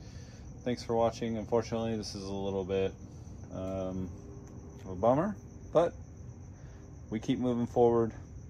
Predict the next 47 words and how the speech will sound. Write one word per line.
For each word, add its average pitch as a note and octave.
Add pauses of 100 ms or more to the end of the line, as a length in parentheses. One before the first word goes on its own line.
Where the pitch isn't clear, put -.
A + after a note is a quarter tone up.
(320)
and, E2+
uh, F2 (600)
go F2+
from E2+
here. - (140)
So F#2 (320)
the G#2
new A#2
tank, A2+
uh, F#2+ (340)
already G#2+
picked G#2+
it G2+
up G2+
this -
morning, F#2+ (560)
and, F2
uh, F2
it's F2
already F#2+
in F2+
the E2+
bus. E2+
Drilled A#2
the A2
fitting, A2 (100)
<laughs> -
gave A#2+
myself A#2+ (520)
a G2
little A2
bit G#2
of G2+
cushion, G2+ (480)
and G2+
unfortunately G#2+
that G#2
doesn't G#2
mean G2+
we're G2
gonna G2
be F#2+
able F#2+
to F#2+
drain G2
the F#2+
tank G2